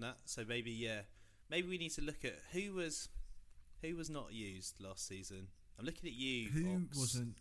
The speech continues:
Speaker 2: Yeah, who wasn't used and abused? I mean, Ox will come on for two games and then go out for six months again, so you just can't
Speaker 1: I'm pretty
Speaker 2: rely on
Speaker 1: sure
Speaker 2: him.
Speaker 1: he's already injured anyway,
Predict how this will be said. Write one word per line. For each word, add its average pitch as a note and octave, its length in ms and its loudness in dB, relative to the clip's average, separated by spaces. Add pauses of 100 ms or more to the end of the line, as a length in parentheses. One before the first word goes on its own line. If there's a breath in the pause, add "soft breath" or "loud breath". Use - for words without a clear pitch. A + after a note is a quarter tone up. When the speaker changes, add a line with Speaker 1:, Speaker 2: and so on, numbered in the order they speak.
(160)
Speaker 2:
Yeah, A#2 220 2
who E3+ 200 8
wasn't F3 240 6
used C#3 300 4
and B2+ 80 2
abused? A2+ 280 2
I A2+ 60 2
mean, C3 100 4
Ox - 200 0
will - 80 2
come C#3 100 6
on A#2+ 80 4
for - 80 0
two A#2+ 140 4
games G#2 260 2
and G2+ 80 0
then G2+ 80 2
go G#2 100 0
out G2+ 100 0
for - 60 -4
six - 160 -4
months F#2+ 200 -2
again, E2+ 180 -6
so G2+ 160 -4
you G#2 80 0
just A2 160 -2
can't G2 180 2
Speaker 1:
I'm F2+ 60 -2
pretty C3+ 140 4
Speaker 2:
rely G2+ 60 2
on - 20 4
Speaker 1:
sure A#2 140 4
Speaker 2:
him. G#2+ 40 2
Speaker 1:
he's A2 160 2
already G2+ 220 0
injured F#2 240 -4
anyway, F2+ 320 -4